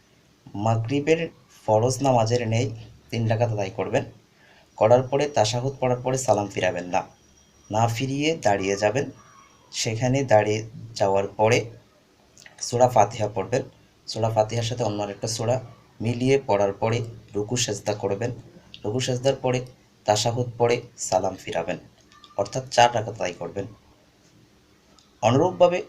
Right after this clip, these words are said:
এশারের নামাজ যদি কারোর কাজা হয়, সেক্ষেত্রে সে এশারের চার রাকাত ফরজ সে আদায় করবে। এখন ইশারের মধ্যে তিন রাকাত বিতিরের নামাজ রয়েছে, কারো যদি বিতিরটা কাজা হয় তাহলে সে কী করবে?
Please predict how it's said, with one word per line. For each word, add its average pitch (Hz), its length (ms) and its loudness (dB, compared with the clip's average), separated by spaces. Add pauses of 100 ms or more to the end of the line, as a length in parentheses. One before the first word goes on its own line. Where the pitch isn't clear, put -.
(360)
এশারের 131 380 2
নামাজ 151 320 4
যদি 151 200 -6
কারোর 117 300 2
কাজা 104 260 2
হয়, - 180 0 (720)
সেক্ষেত্রে 127 440 -2
সে - 140 -2
এশারের 113 360 0 (540)
চার 120 240 4
রাকাত 117 300 0
ফরজ 107 340 0
সে - 180 0
আদায় 95 260 -2
করবে। 95 220 -4 (680)
এখন 120 220 4 (220)
ইশারের 139 380 2
মধ্যে 151 260 -4
তিন 127 180 -2
রাকাত 123 300 0
বিতিরের 120 380 -2
নামাজ 98 260 -4 (100)
রয়েছে, 85 320 -6 (1040)
কারো 110 200 6
যদি 135 200 -2
বিতিরটা - 440 -2
কাজা 113 240 6
হয় 123 180 0
তাহলে 127 280 0
সে 151 140 -2
কী 135 140 -6
করবে? 92 280 -6